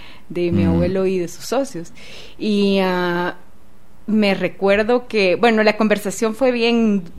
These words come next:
Speaker 1: dura porque de alguna manera yo sentía que esta persona quería decirme más.
Speaker 2: Ujú.
Speaker 1: O sea, que obviamente tenía información,
Speaker 2: Ujú.
Speaker 1: eh, no sé qué yo qué tan de primera mano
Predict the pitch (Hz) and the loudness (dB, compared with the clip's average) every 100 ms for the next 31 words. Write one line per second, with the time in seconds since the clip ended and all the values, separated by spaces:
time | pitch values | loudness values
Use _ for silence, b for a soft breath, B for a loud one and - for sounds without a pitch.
0 | 180 208 262 196 190 185 - 190 180 175 | -4 -2 2 2 2 -4 -2 0 0 0
1 | 170 B B B B B B B B - | -4 B B B B B B B B -6
2 | 196 233 220 247 294 269 226 233 262 277 | 6 8 8 8 8 6 6 6 8 8
3 | - 226 254 277 277 262 247 262 285 262 | 6 4 4 6 6 4 2 2 4 2
4 | 294 277 247 240 240 247 247 202 208 214 | 0 -2 -2 0 0 0 -2 0 2 2
5 | 214 208 202 - - - - - 190 170 | 2 -2 -6 -14 -14 -16 -14 -10 -8 -6
6 | - 285 494 622 719 - 113 - 117 151 | 0 2 2 -2 -4 4 4 8 8 6
7 | - b b 214 226 208 190 202 190 175 | 0 b b 2 6 8 6 4 2 2
8 | 208 208 208 214 - 208 185 185 202 220 | 2 4 2 0 -4 -6 -4 -2 -4 0
9 | 240 220 190 170 - 202 214 233 254 269 | 2 2 0 -4 -6 -2 0 2 2 0
10 | 262 - 92 196 120 185 185 180 175 - | 0 2 4 2 2 2 2 2 -2 -6
11 | 190 196 208 214 214 226 226 220 226 220 | -8 -6 -6 -4 -4 -6 -4 -2 0 -2
12 | - 214 190 185 202 208 226 | -2 -2 0 0 -2 0 0